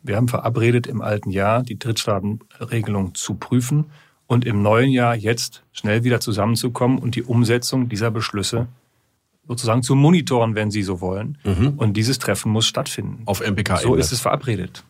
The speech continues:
Speaker 1: wo wir uns gemeinsam anschauen, was ist beschlossen worden, von dem, was wir gemeinsam partei- und ebenenübergreifend verabredet haben und wie, glauben wir, hilft das bei der Lösung der Probleme.
Speaker 2: Geben Sie mal Ihren Wunsch wieder. Würden Sie sagen, bis Mitte des Jahres müssen wir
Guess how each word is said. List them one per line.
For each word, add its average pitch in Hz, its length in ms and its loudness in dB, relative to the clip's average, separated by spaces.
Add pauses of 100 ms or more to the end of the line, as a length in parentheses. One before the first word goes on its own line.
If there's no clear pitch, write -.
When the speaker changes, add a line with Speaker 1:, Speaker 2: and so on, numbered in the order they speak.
(160)
Speaker 1:
wo 113 140 -2
wir 110 160 -2
uns 120 140 -4
gemeinsam 120 680 2
anschauen, 120 480 0
was 113 160 0
ist 117 140 -6
beschlossen 107 540 -4
worden, 120 440 -2
von 95 220 -6
dem, 120 180 2
was 113 200 -2
wir 110 80 -2
gemeinsam 101 840 0 (100)
partei- 131 640 -2 (640)
und 117 180 0
ebenenübergreifend 113 1040 0
verabredet 104 680 -2
haben 98 360 -4 (540)
und 107 200 0
wie, 135 140 2
glauben 117 380 2
wir, 131 80 2
hilft 117 400 0
das - 320 0 (180)
bei 120 80 -2
der 117 140 2
Lösung 107 320 2
der 123 100 0
Probleme. 135 540 -2 (100)
Speaker 2:
Geben 135 180 2
Sie 147 80 2
mal 147 120 -2
Ihren 143 240 0
Wunsch 87 200 -2
wieder. 90 200 -2
Würden 120 180 2
Sie 117 140 -2
sagen, 120 260 0
bis 120 180 0
Mitte 127 200 2
des 113 180 0
Jahres 117 280 0
müssen 127 360 2
wir 120 280 2